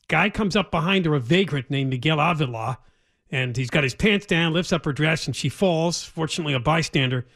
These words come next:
scared Avila off, apparently with pepper spray, as we learned later. Uh, so this story went from a misdemeanor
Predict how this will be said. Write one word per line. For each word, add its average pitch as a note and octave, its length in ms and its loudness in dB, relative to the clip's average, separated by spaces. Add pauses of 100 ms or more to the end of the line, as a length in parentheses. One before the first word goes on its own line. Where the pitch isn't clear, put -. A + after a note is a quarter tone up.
(480)
scared D#3+ 400 0
Avila D3+ 300 2
off, C#3 380 0
apparently D3 280 -4
with B2 120 -8
pepper G3+ 260 -2
spray, C3 280 -4
as A2+ 100 -4
we A2 320 -6
learned B2+ 240 2
later. A#2+ 320 -2 (600)
Uh, G#3 400 2
so C4 380 2
this C4 240 -2
story D4 300 2
went A#3 240 0
from G#3 240 0
a F3 100 -2
misdemeanor A3+ 640 2